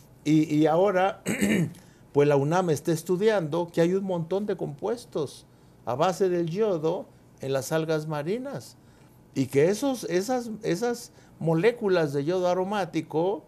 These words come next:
eh, detienen los tumores. Y la doctora Aceves, creo que se apellida, creo que sí, la doctora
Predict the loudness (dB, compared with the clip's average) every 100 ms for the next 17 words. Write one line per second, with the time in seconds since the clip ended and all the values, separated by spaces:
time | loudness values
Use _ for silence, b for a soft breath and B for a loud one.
0 | B B B B -4 2 4 4 2 2
1 | 4 2 2 2 2 2 0 0 0 2
2 | 2 4 4 2 0 2 2 2 0 0
3 | 2 4 4 2 2 0 -4 B B -10
4 | -8 -4 -2 0 0 -2 -4 -4 -2 -4
5 | -2 -6 -4 -4 -4 -4 -6 -6 -8 -8
6 | -4 -4 -6 -8 -4 -2 -2 -4